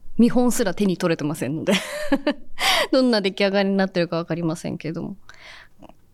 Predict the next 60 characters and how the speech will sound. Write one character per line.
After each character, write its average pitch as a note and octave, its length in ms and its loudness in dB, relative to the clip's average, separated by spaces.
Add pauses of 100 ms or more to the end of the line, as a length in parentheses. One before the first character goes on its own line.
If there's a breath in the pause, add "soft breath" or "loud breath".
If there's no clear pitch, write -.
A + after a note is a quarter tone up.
い F#3 100 -4
ろ E3+ 140 4
い D#3+ 40 0
ろ E3 100 -4
ね、 A3+ 280 -2
本 G3 200 0
当 F#3+ 340 0
に F#3 160 0
私 F3+ 320 -2
の F3+ 300 -2
わ F#3+ 120 0
が F#3 120 2
ま F#3 100 2
ま F3 140 2
を D#3 80 -4
叶 F3+ 320 -2
え E3 40 -6
て D#3+ 120 -4
い D#3 40 -6
た - 120 -6
だ D3+ 120 -6
い D#3 60 -10
た - 240 -8 (140)
一 F3 80 -12
冊 E3 320 -8
に D3+ 100 -2
な C#3 60 -6
っ - 20 -12
て - 120 -8
お - 20 -6
り D#3 100 -10
ま - 140 -10
す - 100 -12
の - 140 -6
で、 - 160 -12 (1080 loud breath)
読 G#3+ 100 6
み G3+ 160 4
応 G3+ 160 0
え G3 120 4
も F#3+ 280 0
あ E3+ 60 -2
る F3 100 -4
と F3 120 -10
思 E3 100 -10
い - 80 -18
ま F3+ 140 -18
す - 60 -8
し、 - 260 -12 (340)
ぜ F3+ 80 -6
ひ - 340 -10
楽 F3 140 -2
し D#3+ 140 -2
ん D#3 80 -2
で D#3 80 -6
い - 60 -10
た D#3+ 100 -6
だ E3 100 -4
け - 80 -10
た D#3 140 -6
ら D3+ 180 -4